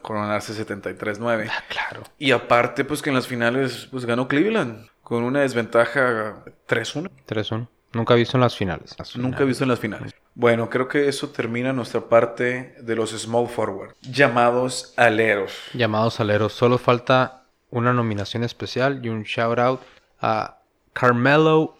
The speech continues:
Speaker 2: Anthony. Melo.
Speaker 1: Carmelo Anthony.
Speaker 2: Carmelo
Speaker 1: Mención honorífica
Speaker 2: Anthony.
Speaker 1: para Carmelo.
Speaker 2: Mención honorífica para Carmelo. Eh, sabemos que ha tenido sus, sus problemitas. No jugó un tiempo, no lo querían agarrar a ningún equipo.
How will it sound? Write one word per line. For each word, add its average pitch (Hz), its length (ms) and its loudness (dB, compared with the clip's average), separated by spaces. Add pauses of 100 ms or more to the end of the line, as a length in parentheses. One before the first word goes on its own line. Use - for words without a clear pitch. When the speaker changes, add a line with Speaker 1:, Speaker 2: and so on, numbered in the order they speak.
(100)
Speaker 2:
Anthony. 120 560 0
Melo. 160 920 8
Speaker 1:
Carmelo 110 380 -6
Anthony. 113 300 -4 (100)
Speaker 2:
Carmelo 110 180 0
Speaker 1:
Mención 113 360 2
honorífica 135 400 2
Speaker 2:
Anthony. - 120 0
Speaker 1:
para 131 160 4
Carmelo. 120 560 0 (220)
Speaker 2:
Mención 107 300 -2
honorífica 110 460 -2
para 107 200 2
Carmelo. 98 440 0 (200)
Eh, 101 300 -2
sabemos 110 360 4
que - 60 4
ha 110 40 2
tenido 120 280 4
sus, 104 160 -10
sus - 440 -6
problemitas. 104 960 -2 (120)
No 101 180 -4
jugó 104 320 0
un 101 160 -2
tiempo, 117 760 0
no 104 140 -2
lo 101 120 -2
querían 98 320 -2
agarrar 92 300 -2
a 95 40 -4
ningún 92 280 -6
equipo. 127 640 -2